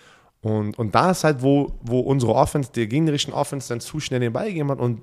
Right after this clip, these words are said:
da deren Offense sehr, sehr gut war, ähm, und sehr früh gescored hat zweimal.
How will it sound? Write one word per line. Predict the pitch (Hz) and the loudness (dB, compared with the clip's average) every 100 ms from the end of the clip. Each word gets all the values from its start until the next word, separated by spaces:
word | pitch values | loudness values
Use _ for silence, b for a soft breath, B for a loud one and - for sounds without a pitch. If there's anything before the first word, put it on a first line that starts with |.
| - _ | -14 _
da | 120 123 135 - _ _ | 2 2 2 -6 _ _
deren | 110 147 139 | 2 4 4
Offense | 135 135 131 | 2 0 -4
sehr, | 113 117 | -2 -2
sehr | 110 | -2
gut | 127 175 | -4 -4
war, | 190 - _ B B B B B | -6 -8 _ B B B B B
ähm, | 107 110 107 | -2 0 0
und | 123 104 | -2 -2
sehr | 127 131 | 2 2
früh | - 135 | 0 -2
gescored | 117 - 131 151 | -2 0 0 2
hat | 160 | 0
zweimal. | - 151 156 180 | -2 -2 0 0